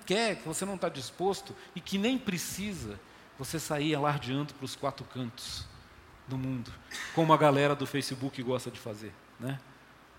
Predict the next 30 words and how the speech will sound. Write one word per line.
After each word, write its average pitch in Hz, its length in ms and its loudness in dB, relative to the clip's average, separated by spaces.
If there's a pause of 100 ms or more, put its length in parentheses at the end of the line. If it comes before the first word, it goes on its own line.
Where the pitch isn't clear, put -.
(480)
<laughs> 110 80 -10 (600)
Quando 139 180 0
as 127 100 0
coisas 131 220 -4
são 135 140 -4
bonitinhas. 120 680 -6 (680)
E 233 100 2
aquelas 233 320 6
coisas 151 300 2
feias? 113 540 -4 (1200)
Né? 147 260 -2 (260)
E 247 160 4
dizer 226 400 6
que, 190 160 4
"Olha, 135 200 8
realmente 175 380 2
eu 185 60 2
não 190 80 0
tenho 175 200 2
marido. 123 420 0 (1800)
Realmente 170 460 0
eu 180 60 2
tô 180 160 2
baseando 151 440 2
minha 139 160 2
vida 151 320 -2
num 156 120 -4
monte 180 320 -4
de 170 120 -4
ilusão." 139 440 -4